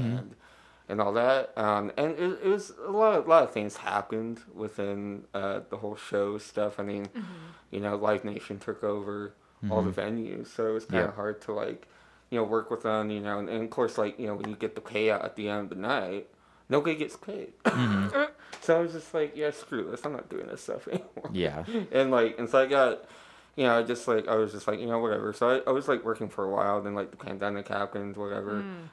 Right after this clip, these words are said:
Speaker 1: and then I was just like, "You know what? Let's start a podcast." <laughs> And
Speaker 3: Mm-hmm.
Speaker 1: that's how it came out to be the Kyle Rocks Out show.
Speaker 2: Mm-hmm.
Speaker 1: Um, and that's actually a short story. There's a longer story, but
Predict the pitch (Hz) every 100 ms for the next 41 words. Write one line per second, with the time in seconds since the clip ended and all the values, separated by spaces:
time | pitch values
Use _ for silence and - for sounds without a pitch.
0 | - 104 104 101 104 - 110 110 - 147
1 | 165 175 180 175 - _ _ _ _ -
2 | - 127 131 - 131 104 107 90 - -
3 | - - - - 339 320 285 220 240 262
4 | 240 - 170 135 123 127 185 147 139 127
5 | 123 123 113 107 - 113 107 101 101 98
6 | 95 101 98 92 80 - - - - -
7 | - 254 240 196 185 104 98 92 - -
8 | 110 180 - - 143 113 - 107 - -
9 | 95 78 92 156 208 113 107 107 110 104
10 | 107 - 113 120 127 131 - - - -
11 | -